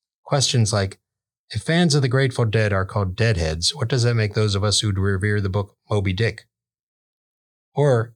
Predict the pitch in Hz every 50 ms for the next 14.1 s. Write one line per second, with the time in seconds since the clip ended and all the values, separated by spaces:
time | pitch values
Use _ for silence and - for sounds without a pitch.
0 | _ - 117 - 139 123 120 113 156 156 147 147 147 139 143 139 131 127 127 110
1 | 107 98 - 113 101 120 131 117 107 113 110 98 - 123 110 107 92 - 80 76
2 | 85 - _ _ _ _ _ _ _ - 135 139 120 - 156 143 139 131 123 113
3 | 113 107 110 107 104 98 117 113 107 - - 101 95 - 104 95 - - 107 101
4 | 104 104 95 - - 107 98 - - 113 107 98 90 92 85 87 110 - - 101
5 | 92 87 - 95 - - - - 101 101 98 82 - - - - - _ _ _
6 | _ _ _ _ _ _ _ _ _ _ _ _ _ - 143 131 - - 151 147
7 | 143 139 139 143 143 143 147 151 147 151 156 151 151 151 139 - - 151 143 143
8 | 147 151 165 156 147 - - _ _ _ _ _ _ _ _ - 131 127 127 120
9 | 110 101 98 101 110 120 120 113 107 107 98 113 110 107 110 101 - - - 95
10 | 87 78 73 76 - - - _ _ _ _ _ _ _ _ _ - 139 143 120
11 | 117 131 123 120 120 139 123 - - 123 113 110 110 107 113 120 120 120 117 113
12 | 110 110 110 113 120 - - 120 117 113 107 110 113 113 110 107 101 90 104 101
13 | 98 95 95 - 117 110 - 123 113 107 101 107 104 92 - - 104 95 85 78
14 | 78